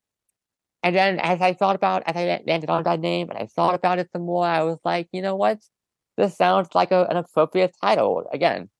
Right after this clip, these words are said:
snappy, short, you know, you get the sense of it, two cents critic. And I just came up with that title, and, and then I should give credit to my mom, who also came up with the, like, she, she,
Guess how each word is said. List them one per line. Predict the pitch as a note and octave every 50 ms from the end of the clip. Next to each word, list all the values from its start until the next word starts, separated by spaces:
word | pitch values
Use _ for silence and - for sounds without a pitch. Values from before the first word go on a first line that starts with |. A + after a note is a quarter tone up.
| _ _
snappy, | _ - - D#3 D3+ D#3 D3 - F#2+ D2 C#2 C#2 - _ _ _
short, | - E3+ D3+ - - D#2 - -
you | G#2+ A2
know, | G#2 A2
you | A2 A2 A#2 A#2+
get | A#2 - E3+ E3 E3
the | E3 D3+
sense | - - E3+ D#3+ C#3 - -
of | A2 G2+
it, | F2+ - - - -
two | - - D3 D3+ D#3 C#3+
cents | - D3 D3 D3 D3 - _ _
critic. | - E3+ D3+ A#2+ F2+ - - - _ _ _ _ _ _ _ _ _ _ -
And | A2+ A#2 A2+ G#2+ G#2+ A2 G#2+ G#2+ G#2+ G#2+ G#2+ G#2 G#2+ G#2+ - _ _ _ _ _ _
I | - G2 G2 G2+ G2+ G#2 G2+ A2 _ -
just | A2 - _
came | - G#2
up | A2
with | A#2 B2+
that | B2+ B2+ B2
title, | - C#3+ C#3+ D3 D3+ D#3 D#3+
and, | D#3+ D#3+ D#3+ D#3+ D#3+ D3+ D#3 - - _ _ -
and | C#3+ C#3
then | D3 C#3+ C#3 B2+ B2 - _ _ _
I | B2+ B2+ B2
should | A#2+ - C3+ A2
give | - A#2+ A2 _
credit | - A#2+ A#2 G#2+
to | A2
my | G#2
mom, | G2+ G#2+ A2 G#2+ G#2 G#2 G2+ G2 F#2+
who | A2 A2 G#2+
also | G#2 G#2+ G#2 G#2+ - G#2
came | - _ - G2+
up | G2 F#2+ - -
with | G2 G2 -
the, | G2+ G2+ G2 G#2 - _ _ _ _ _ _ _
like, | - B2+ A2
she, | - - - -
she, | - C#3